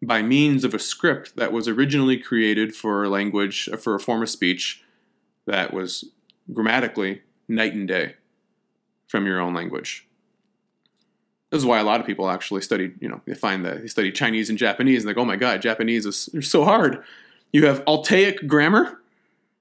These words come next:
and you have three scripts you have to learn, hiragana, katakana, and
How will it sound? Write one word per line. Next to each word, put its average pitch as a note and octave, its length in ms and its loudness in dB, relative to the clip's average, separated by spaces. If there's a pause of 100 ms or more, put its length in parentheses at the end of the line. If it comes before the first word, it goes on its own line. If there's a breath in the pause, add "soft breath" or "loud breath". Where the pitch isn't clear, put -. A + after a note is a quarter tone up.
(340)
and F3 100 6
you E3 80 8
have E3 140 2
three B3 560 6
scripts - 560 2
you D#3+ 120 8
have C#3 160 2
to D3 80 4
learn, A#2 300 2
hiragana, A#3+ 720 4
katakana, A#3+ 840 4
and C4+ 580 4